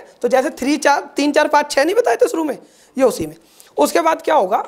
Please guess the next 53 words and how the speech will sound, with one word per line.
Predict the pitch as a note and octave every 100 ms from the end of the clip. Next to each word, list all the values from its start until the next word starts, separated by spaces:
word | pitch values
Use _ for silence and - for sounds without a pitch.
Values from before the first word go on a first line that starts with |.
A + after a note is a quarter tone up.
| -
हो | B3+
सकता | C#4+ D#4+
है | F4
टैक्स | F4 -
की | -
payment | C#4+ C4+ C4+
ज़्यादा | A3+ B3
हो | E4+
गई | F#4
हो, | A4+ B4+ - - _ _ _ _ _ _ _ - -
तो | G#3 G#3+
भाई | G#3+
government | C4+ G#3+ G#3 G#3
ने | D4+
concept | E4+ G3+ F#3+ A#3
बनाया | G3 F#3+ D#4+
refund | G#3+ F3 D#3+
का। | D3+
किसका | E3 F#3
बनाया? | G3+ D#4 D5 - - _ - _ _ _ _ - _ _ _ -
refund | G3 C4+ B3+ A3+
का। | E3+ - _ _ _ -
तो | C4+
होगा | - A3+ F4
क्या | D#4 A#4+ - - _
कि | -
भाई | C#4
अगर | D4 D4
refunds | A#3+ A3 C4+ E4 - - -
आपके | F#3 G3 -
बनते | C#4 F#3+ F#3+ C4+
हैं | F4+ - - _
तो | E4+ F#4+ -
इन | D4+ F#4+
section | - C#4+ - C#4
के | C#4+
हिसाब | C#4 F#3+
से | F#3+
refund | A3+ F#3 F3+
मिलेगा। | A#3 B3+ C4+ F4+ - - -
तो | -
आप | A3 C4
देख | D4 D4
रहे |
हो | F4+
इस | F#4+ D#4+
refund | C#4+ B3+ C4
के | C4
अंदर | B3+ D#4
बहुत | G#3+ F3 A3
सारे | B3+ F#3 G3 G3+
rules | F#3 A3
हैं, | A#3+